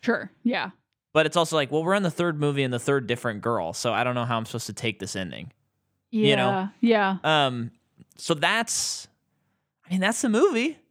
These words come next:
Speaker 1: Yeah.
Speaker 2: It's, I like it, and I don't.
Speaker 1: Yeah.
Speaker 2: I mean, again, I would just prefer this kind of crazy experimentation than a by-the-numbers superhero movie any day of the week.
Speaker 1: It,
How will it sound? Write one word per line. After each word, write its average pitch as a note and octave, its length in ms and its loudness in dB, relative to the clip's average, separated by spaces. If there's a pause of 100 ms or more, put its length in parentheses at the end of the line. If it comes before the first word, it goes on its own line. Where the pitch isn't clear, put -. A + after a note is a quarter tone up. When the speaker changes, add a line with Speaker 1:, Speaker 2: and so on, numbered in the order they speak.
(160)
Speaker 1:
Yeah. G#3 280 0 (640)
Speaker 2:
It's, A3+ 240 0 (460)
I C4 400 0
like F#3 560 0
it, G#4 200 2 (800)
and G3+ 140 2
I G3 100 4
don't. F#3 340 0 (760)
Speaker 1:
Yeah. G3+ 340 0 (340)
Speaker 2:
I G#3 60 2
mean, A3+ 200 2
again, A3 380 2
I E3+ 200 2
would A3+ 160 -2
just G#3+ 180 0
prefer G3+ 520 2
this D#3 400 0
kind F#3 340 0
of E3 140 -2
crazy E3+ 640 0
experimentation C#3 1080 -2 (300)
than C#3+ 140 2
a C3 40 2
by-the-numbers A#2+ 920 0 (100)
superhero A#2 420 -2
movie F#2+ 240 -2
any C3+ 220 0
day A#2 140 0
of A#2 60 0
the B2+ 60 0
week. - 360 -2 (120)
Speaker 1:
It, D4+ 160 4